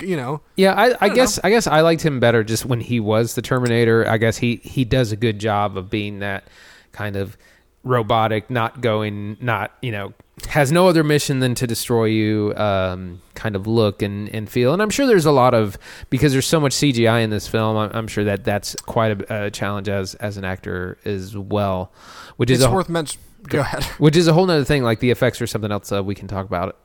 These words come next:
Speaker 2: In, uh,
Speaker 1: We
Speaker 2: later.
Speaker 1: should. Uh, I do wanna talk about the thing that stands in, uh, Gabriel Luna's way, of course, our Rev nine, is Mackenzie Davis, who plays a human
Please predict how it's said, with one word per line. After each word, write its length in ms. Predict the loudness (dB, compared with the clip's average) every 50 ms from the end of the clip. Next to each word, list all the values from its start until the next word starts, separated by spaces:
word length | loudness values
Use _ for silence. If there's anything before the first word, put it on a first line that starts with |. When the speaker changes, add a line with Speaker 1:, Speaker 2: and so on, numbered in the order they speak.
| _ _ _ _
Speaker 2:
In, 160 | -14 -12 -12
uh, 160 | -10 -8 -4 -2
Speaker 1:
We 100 | 0 0
Speaker 2:
later. 160 | 0 0 0
Speaker 1:
should. 260 | -2 -2 -4 -6 -12 -10
Uh, 300 | -6 -4 -4 -4 -4 -8 -12 _ -2
I 100 | 0 2
do 100 | 4 4
wanna 140 | 4 4 2
talk 180 | 2 2 2
about 160 | 2 0 0 -2
the 80 | -4
thing 220 | -2 -2 -2 -2 -2
that 100 | -4 -4
stands 560 | -4 -2 -2 -2 -2 -2 -2 -4 -4 -6 -6
in, 320 | -4 -4 -4 -4 -4 -6
uh, 220 | -6 -6 -6 -6 -6
Gabriel 480 | -8 -6 -6 -4 -4 -2 -2 -4 -4
Luna's 320 | -4 -6 -6 -6 -8 -6 -6
way, 220 | -4 -4 -4 -4
of 120 | -6 -10
course, 300 | -12 -12 -10 -10 -8 -8
our 80 | -10 -10
Rev 240 | -10 -10 -10 -10 -8
nine, 300 | -8 -8 -6 -6 -6 -6
is 120 | -6 -6
Mackenzie 440 | -4 -2 0 2 2 2 2 2 2
Davis, 640 | 2 4 4 4 4 4 4 4 4 2 0 -2 -4 -6 -10 -16 -20 -20 -12 -4
who 80 | -2 2
plays 280 | 4 6 6 6 4 4
a 40 |
human 720 | 2 0 0 0 2 2 2 2 2 0 0 -2 -2 -4